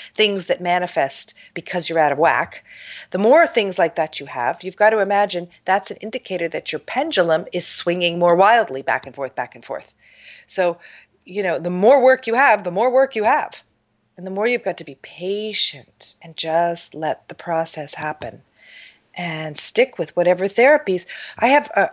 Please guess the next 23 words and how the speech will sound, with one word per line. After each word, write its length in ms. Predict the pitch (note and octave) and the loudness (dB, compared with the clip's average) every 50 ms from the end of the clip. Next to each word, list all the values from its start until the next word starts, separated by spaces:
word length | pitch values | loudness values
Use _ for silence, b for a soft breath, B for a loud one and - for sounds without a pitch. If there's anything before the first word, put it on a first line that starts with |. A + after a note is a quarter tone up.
| - | -2
a, 100 | F#3 - - | -4 -4 -4
a 60 | - F3+ | -6 -12
client 500 | - - - F3 D#3 D3 C#3+ D3 D#3 - B B B B B B - - | -12 -10 -6 -2 -2 0 2 0 0 -2 B B B B B B -8 -2
who 260 | G#3+ G#3 G3+ G3 F#3+ B B B B B B _ _ _ _ _ _ _ _ - | 0 2 2 2 0 B B B B B B _ _ _ _ _ _ _ _ -12
wants 560 | C3+ B2+ G2 D#3 A3 A3 A#3 C4 C#4+ C#4+ - | -10 -10 -8 -4 2 4 4 4 4 2 -2
to 100 | - B3+ | -4 0
know, 100 | A#3 A3 | 0 0
wants 280 | G3+ G3+ G3+ F#3+ F3+ - | 2 2 2 0 0 -4
to 100 | - G3 | -8 -4
know. 160 | F3+ D3+ A2+ | -4 -4 -2
A 80 | - E3+ | -2 0
doctor 340 | - F#3+ F#3+ G#3+ - - | 2 2 2 2 0 -4
shopper 640 | G3 - - G#3 F#3+ F#3 - - F#3+ F#3 F3+ - - F3 | -4 -2 2 2 0 0 0 -4 -2 -2 -2 -2 -2 -2
goes 280 | - F#3+ G3 G#3+ G#3+ | 0 0 0 2 0
around 340 | A3+ G#3 G3 G3 F#3 F3 E3+ - - | -2 0 2 2 2 0 -2 0 2
all 220 | G3 G3+ G#3 G#3+ | 4 6 6 6
the 100 | G3+ G3+ | 4 0
time 420 | G3 - - - F#3+ F#3+ F#3 F#3 F3+ - | -6 -6 -4 -2 0 0 0 0 -2 -2
asking 380 | - E3+ F3+ - - - D#3+ | -4 -4 -6 -6 -8 -10 -6
different 320 | - - A3+ A3 - F#3+ - | -2 -2 -2 -2 -2 -4 -2
doctors 340 | F#3+ E3+ F3 F3 - D#3+ - | -2 -2 -2 -2 -4 -6 -6
for 140 | - - D#3+ | -4 -6 -14
cures 560 | - - - - C#4 C#4 A#3 G3 F#3+ F#3+ | -12 -10 -6 -2 2 4 4 4 2 0